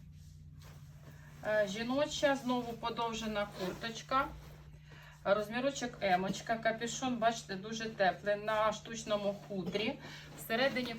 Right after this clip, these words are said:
курточка теж іде на такому хутрі. Сезон зима. Фіксується, бачите, капюшон на таких, е, зас-, застібках. Дуже гарна.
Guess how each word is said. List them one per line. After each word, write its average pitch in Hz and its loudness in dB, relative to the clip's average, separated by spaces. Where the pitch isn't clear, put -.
курточка 233 -2
теж 208 2
іде 208 -4
на 240 0
такому 254 0
хутрі. 262 0
Сезон 214 2
зима. 220 4
Фіксується, 202 -4
бачите, 190 -2
капюшон 185 -4
на 180 0
таких, 180 -4
е, 175 -2
зас-, 190 -2
застібках. 202 4
Дуже 220 -2
гарна. 175 0